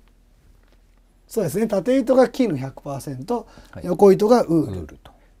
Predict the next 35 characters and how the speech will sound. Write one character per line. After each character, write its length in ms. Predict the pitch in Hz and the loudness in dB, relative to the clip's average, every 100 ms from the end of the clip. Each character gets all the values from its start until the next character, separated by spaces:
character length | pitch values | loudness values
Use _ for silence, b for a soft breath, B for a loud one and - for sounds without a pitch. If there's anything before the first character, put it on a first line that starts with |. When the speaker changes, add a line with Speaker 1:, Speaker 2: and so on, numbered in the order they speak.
| _ | _
Speaker 1:
え 40 | 208 208 196 190 | 0 4 4 4
ー、 40 | |
で、 260 | 196 240 226 b _ | 6 4 4 b _
し 140 | - | -2
か 100 | 262 | 2
も 120 | 226 | 2
変 180 | - 156 | 0 2
わ 160 | 180 240 | 4 4
り 100 | 254 | 2
織 160 | 247 | -2
り 60 | 226 | -4
で、 260 | 226 214 - | -4 -6 -8
え 300 | 165 160 160 | -12 -10 -10
ー、 20 | |
や 80 | 160 | -10
っ 20 | |
て 220 | - 170 | -8 -4
あ 60 | 160 | -2
る 80 | 135 | -4
ん 140 | - - _ _ 139 | -8 -16 _ _ -12
で 80 | 127 | -4
す 80 | |
ね、 80 | 196 | -2
こ 100 | 262 | 2
の 80 | 190 | 2
柄 240 | 160 160 | 4 4
の 60 | 160 | 2
と 80 | 151 | 2
こ 80 | 147 | 0
だ 120 | 135 | -2
け 140 | 156 | -8
が 120 | 143 | -14
ね。 180 | 147 202 320 | -14 -12 -12
Speaker 2:
は 200 | - | -16
い。 40 | - | -20